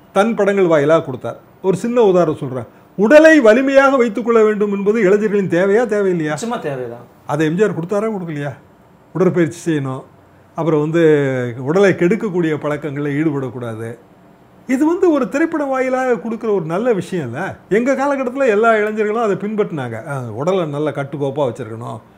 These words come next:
Speaker 1: அம்மாவை வந்து ரொம்ப தெய்வமா வணங்கணும்", இதெல்லாம் ஒரு நல்ல விஷயம்.
Speaker 2: உதயநிதி
Speaker 1: அதாவது
Speaker 2: மேல நம்பிக்கை இல்லையா உங்களுக்கு?
Speaker 1: அ, அப்படின்னு இல்ல. எனக்கு நான் எப்படி பார்க்கிறேன்னாங்க, ஒரு படங்கிறது நிழல் தான். நிழல்ல இருந்து நம்ம ஒரு பாடம் கத்துக்கணும்.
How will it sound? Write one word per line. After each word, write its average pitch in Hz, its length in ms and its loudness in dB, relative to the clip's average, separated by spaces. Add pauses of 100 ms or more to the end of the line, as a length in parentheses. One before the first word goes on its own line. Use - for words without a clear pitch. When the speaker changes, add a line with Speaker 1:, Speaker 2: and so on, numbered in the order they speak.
(240)
Speaker 1:
அம்மாவை 190 480 -2
வந்து 143 260 -4
ரொம்ப 143 220 -4
தெய்வமா 147 520 -2
வணங்கணும்", 120 500 -10 (540)
இதெல்லாம் 370 320 4
ஒரு 269 100 0
நல்ல 302 280 2
விஷயம். 185 380 -4 (160)
Speaker 2:
உதயநிதி 139 60 -6
Speaker 1:
அதாவது 202 300 2
Speaker 2:
மேல 180 120 0
நம்பிக்கை 160 340 -4
இல்லையா 131 220 -6
உங்களுக்கு? 123 300 -16 (260)
Speaker 1:
அ, 277 240 -4
அப்படின்னு 403 320 6
இல்ல. 196 200 2
எனக்கு 190 500 2
நான் 202 240 2
எப்படி 269 300 2
பார்க்கிறேன்னாங்க, 190 800 0 (560)
ஒரு 165 260 4
படங்கிறது 226 600 4
நிழல் 185 380 4
தான். 151 180 2 (640)
நிழல்ல 247 280 10
இருந்து 247 260 8
நம்ம 220 160 2
ஒரு 165 140 2
பாடம் 175 320 4
கத்துக்கணும். 120 380 -6